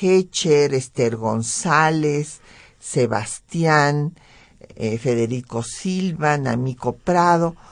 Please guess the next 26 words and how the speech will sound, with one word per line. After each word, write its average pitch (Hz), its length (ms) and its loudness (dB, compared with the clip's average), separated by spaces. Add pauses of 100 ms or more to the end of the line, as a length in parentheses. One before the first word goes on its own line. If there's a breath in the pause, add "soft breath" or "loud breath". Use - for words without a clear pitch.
(200 loud breath)
obras 160 680 2
específicas 139 920 -6
para 117 220 -2
el 113 80 -2
Museo 120 320 -2
de 131 100 2
la 113 140 0
Mujer. 110 480 -6 (460 loud breath)
Eh, 151 200 2
les, 147 300 0
eh, - 180 -4
digo 123 640 -6
que 110 180 -8
el 104 160 -8
Museo 98 340 -8
de 104 40 -6
la 107 140 -4
Mujer 220 560 0 (100)
es - 240 -16
un 107 140 -8
museo 110 440 -2
universitario, 175 1200 0 (760 loud breath)
eh, - 140 -8
de 98 160 -6
nuestra 120 500 -4
Universidad, 117 680 -4